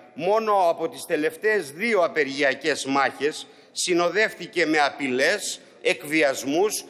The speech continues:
με απολύσεις στους χώρους δουλειάς. Όταν η εργοδοτική τρομοκρατία απέναντι σε εργαζόμενους και μέλη σωματείων κορυφώθηκε και απαιτείται σήμερα να μπει το κράτος και η εργοδοσία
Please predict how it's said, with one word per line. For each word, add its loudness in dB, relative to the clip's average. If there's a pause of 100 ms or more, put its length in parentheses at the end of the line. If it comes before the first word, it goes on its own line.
(140)
με 2
απολύσεις -2
στους -16
χώρους -2
δουλειάς. -6 (920)
Όταν 0 (320)
η 2
εργοδοτική 2
τρομοκρατία 2 (260)
απέναντι 2
σε 2
εργαζόμενους 2
και 0
μέλη 2
σωματείων 0
κορυφώθηκε -2 (440)
και 2
απαιτείται 0
σήμερα 2 (220)
να 0
μπει 2
το 0
κράτος 0
και 0
η 4
εργοδοσία 2